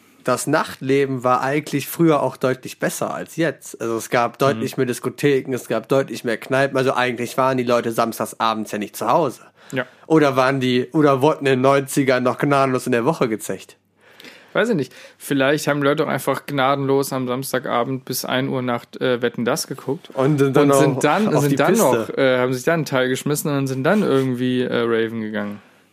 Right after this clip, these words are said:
Speaker 1: Alter, die neunziger, ey. Ja, aber,
Speaker 2: Ja.
Speaker 1: ja, krass. Ich glaub, ich werd mal meine, meine Eltern mal fragen, wie da, wie da der Stand ist, ob die,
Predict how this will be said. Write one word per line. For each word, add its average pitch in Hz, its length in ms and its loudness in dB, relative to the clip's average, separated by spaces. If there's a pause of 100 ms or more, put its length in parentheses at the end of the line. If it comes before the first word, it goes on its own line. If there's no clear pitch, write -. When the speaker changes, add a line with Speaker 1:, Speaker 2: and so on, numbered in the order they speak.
Speaker 1:
Alter, - 340 -12
die 113 80 -6
neunziger, 123 640 -6
ey. 123 140 -12 (320)
Ja, 135 220 0
aber, 127 160 4
Speaker 2:
Ja. 127 200 2 (540)
Speaker 1:
ja, 123 120 2
krass. - 460 -4
Ich 131 160 -2
glaub, 185 320 2
ich - 160 -2
werd 165 180 2
mal 160 200 4
meine, 143 580 2
meine 135 240 2
Eltern 139 300 0
mal 131 80 0
fragen, 131 600 -4 (100)
wie 156 240 -2
da, 160 420 2 (320)
wie 143 140 2
da 156 100 4
der 127 160 0
Stand 120 400 -2
ist, - 220 -4
ob - 240 -4
die, 190 400 0